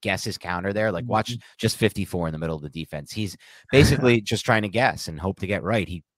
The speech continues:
Speaker 1: pops, moves like
Speaker 2: <laughs>
Speaker 1: this to counter. And what does it do? It completely takes himself out of the play.
Speaker 2: Nah, you're right. Uh, and I'm, and I'm chuckling, not, not at the expense of Jalen Smith,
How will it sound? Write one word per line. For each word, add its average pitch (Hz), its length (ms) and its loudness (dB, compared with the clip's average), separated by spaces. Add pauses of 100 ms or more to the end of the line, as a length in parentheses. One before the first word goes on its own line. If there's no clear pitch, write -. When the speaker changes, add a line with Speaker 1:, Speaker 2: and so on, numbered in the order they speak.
(140)
Speaker 1:
pops, 101 320 -4 (520)
moves 120 240 4
like - 160 4
Speaker 2:
<laughs> - 0 -
Speaker 1:
this 113 140 -4
to 107 100 -16
counter. 127 320 0
And 87 100 -4
what 95 60 -2
does 101 140 -6
it 87 80 -14
do? 113 160 0
It - 320 -12
completely 104 320 -2
takes 110 220 -2
himself 98 260 -8
out 95 100 -6
of 82 60 -8
the 73 120 -20
play. - 160 -6 (720)
Speaker 2:
Nah, 123 200 6
you're 123 240 10
right. 123 380 10
Uh, 127 180 4
and 139 160 6
I'm, 139 160 4
and 147 120 4
I'm 135 100 2
chuckling, 143 520 8
not, 139 300 4
not 147 380 4
at 135 200 0 (220)
the 139 140 6
expense 139 560 2
of 143 80 -2
Jalen 143 260 4
Smith, 147 160 4